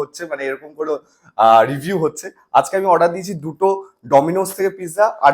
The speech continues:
দুটো লোকাল পিৎজা, মানে অর্পণ পিৎজা পয়েন্ট। এটা আমাদের পাড়ারই দোকান, মানে নিউ ব্যারাকপুরের দোকান অর্পণ পিৎজা পয়েন্ট। তো আমি আজকে দেখবো এই দুটো পিৎজা কেমন খেতে আর এই দুটো পিৎজা। আজকে ডমিনোজ অর্পণ পিৎজাকে টেক্কা দিতে পারে কিনা সেটা আমি দেখবো, বা অর্পণ পিৎজা ডমিনোজকে টেক্কা দিতে পারে কিনা সেটা আমি দেখবো।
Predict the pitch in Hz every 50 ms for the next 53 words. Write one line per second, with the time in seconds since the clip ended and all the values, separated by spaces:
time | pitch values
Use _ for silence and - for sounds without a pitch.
0 | 139 135 165 160 - 180 170 156 156 156 165 165 156 - 139 123 107 123 117 117
1 | 143 151 160 156 - - - 151 151 147 - 180 180 175 170 175 160 139 170 170
2 | 170 165 180 208 - - 143 139 156 151 156 156 151 160 156 151 151 _ _ _
3 | _ _ _ 147 139 143 151 165 170 165 147 135 123 156 - - - 135 139 139
4 | 139 139 139 147 151 151 147 147 - - 160 160 135 127 117 147 156 - _ _
5 | - 117 120 - - 147 143 - 147 123 143 131 - 143 160 - _ _ _ _
6 | _ - 160 165 170 185 185 175 185 214 196 208 208 190 160 156 185 208 202 -
7 | _ _ _ - 165 202 233 240 185 226 214 226 220 - 220 220 185 175 214 214
8 | - 208 202 208 208 - - 208 - 220 196 180 180 175 190 160 175 160 175 -
9 | 175 165 143 147 180 - - _ _ - 127 - - 170 135 160 156 170 196 214
10 | 196 185 202 202 - - _ _ _ - 139 156 185 - 202 202 202 - 202 175
11 | 185 196 175 190 190 - 175 170 175 - 190 170 165 156 - 175 170 160 156 151
12 | 156 156 160 - - - - - 156 147 175 180 185 175 165 156 143 160 180 170
13 | 165 156 - 135 143 139 139 196 185 185 170 185 170 214 202 135 127 - 147 160
14 | 185 220 233 247 233 - - 240 - - 196 - 208 196 185 165 190 165 160 151
15 | 147 147 165 190 - - 151 131 156 156 147 139 123 110 107 98 110 101